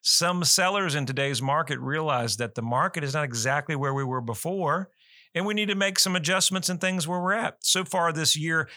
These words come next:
housing inventory has been increasing, and that's making the prospect of finding a dream home, obviously, less difficult. While there's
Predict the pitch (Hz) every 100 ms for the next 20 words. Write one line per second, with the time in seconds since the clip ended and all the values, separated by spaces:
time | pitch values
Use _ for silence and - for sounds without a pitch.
0 | - 160 185 214 185 190 180 202 196 135
1 | 117 110 131 139 - - 135 131 147 175
2 | 165 190 254 - 120 127 _ - - 131
3 | 151 160 156 156 156 143 - 156 165 -
4 | 147 - 110 - 156 165 165 113 117 -
5 | - 135 113 147 277 151 113 113 156 -
6 | _ _ _ _ _ - 139 185 175 202
7 | 208 185 _ _ _ - 143 269 294 -
8 | 113 - 107 - - _ _ _ _ _
9 | _ - - _ 135 143 139 131